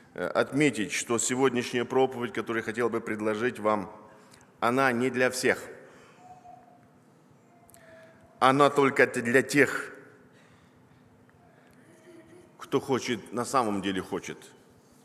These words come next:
следовать за Иисусом Христом.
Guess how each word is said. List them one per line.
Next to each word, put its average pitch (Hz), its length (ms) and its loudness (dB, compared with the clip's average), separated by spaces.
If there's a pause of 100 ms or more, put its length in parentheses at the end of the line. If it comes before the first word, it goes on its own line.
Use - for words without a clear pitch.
(280)
следовать 95 680 2 (320)
за 101 180 2
Иисусом 101 500 0 (260)
Христом. 98 380 -4